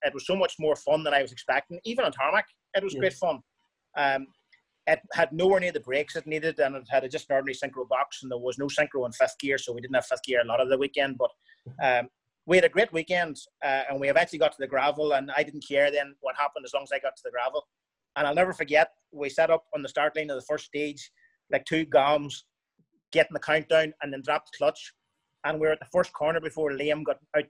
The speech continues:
Speaker 1: the note, because
Speaker 2: You were
Speaker 1: in the
Speaker 2: like,
Speaker 1: Mark
Speaker 2: "Okay."
Speaker 1: two, you sit on the start line for five or six
Speaker 2: Oh,
Speaker 1: seconds,
Speaker 2: she's stunning, yes.
Speaker 1: graveling.
Speaker 2: <laughs>
Speaker 1: So you had plenty of time. But we were straight at the first corner, and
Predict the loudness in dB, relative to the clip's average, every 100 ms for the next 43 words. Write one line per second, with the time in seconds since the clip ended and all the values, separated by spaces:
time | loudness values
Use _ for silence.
0 | -4 -6 -6 -12 _ -16 -6 -2 4 2
1 | 2 -8 _ _ _ 6 8 8 6 4
2 | 4 0 0 -4 -10 -10 -8 -2 0 0
3 | -4 0 0 2 -2 -4 -4 0 0 2
4 | 6 8 8 4 -4 -10 0 2 4 2
5 | 0 2 4 6 6 4 0 -2 2 4
6 | 4 4 2 0 -4 0 2 4 6 4
7 | 2 0 4 2 2 -8 -18 -20 -20 _
8 | -4 0 2 2 0 0 -2 -2 -4 0
9 | 0 0 0 2 2 -2